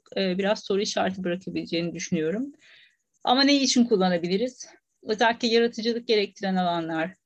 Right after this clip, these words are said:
kendinizi ortaya koymak istediğiniz, yani işte atıyorum bir sunum yapacaksınızdır ya da bir yere bir başvuru düşünüyorsunuzdur vesaire, cesaret gerektiren bir şeylerse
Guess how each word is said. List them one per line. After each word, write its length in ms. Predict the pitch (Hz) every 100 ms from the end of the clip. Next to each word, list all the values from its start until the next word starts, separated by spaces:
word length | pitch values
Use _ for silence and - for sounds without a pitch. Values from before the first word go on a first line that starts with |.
| -
kendinizi 680 | 220 214 226 226 240 247 240
ortaya 400 | 208 208 226 233
koymak 320 | 233 220 233
istediğiniz, 640 | - 220 190 190 185 185 -
yani 280 | 190 180 185
işte 200 | 185 196
atıyorum 300 | - 208 190
bir 40 |
sunum 340 | - 226 220
yapacaksınızdır 1000 | 220 214 - 208 214 - 214 214 214 208 240 - - _
ya 100 | 196
da 100 | 214
bir 60 | 208
yere 180 | 214 214
bir 80 |
başvuru 480 | 185 180 185 - 220
düşünüyorsunuzdur 880 | 220 - 226 214 214 220 214 220 208
vesaire, 500 | 208 - 233 220 208
cesaret 460 | 196 190 220 262 -
gerektiren 520 | 233 202 - 185 165
bir 60 |
şeylerse 680 | 185 170 175 165 175 - 240